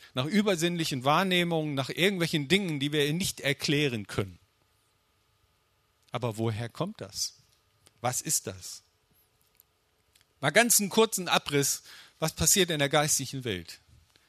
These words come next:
Die geistliche Wirklichkeit, die unsichtbare Wirklichkeit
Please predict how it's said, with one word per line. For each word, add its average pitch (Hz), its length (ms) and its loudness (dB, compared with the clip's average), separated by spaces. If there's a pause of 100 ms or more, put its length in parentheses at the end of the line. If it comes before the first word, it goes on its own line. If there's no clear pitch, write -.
(580)
Die 135 60 -4
geistliche 214 640 6
Wirklichkeit, 170 720 4
die - 40 -10
unsichtbare 202 640 4
Wirklichkeit 165 840 2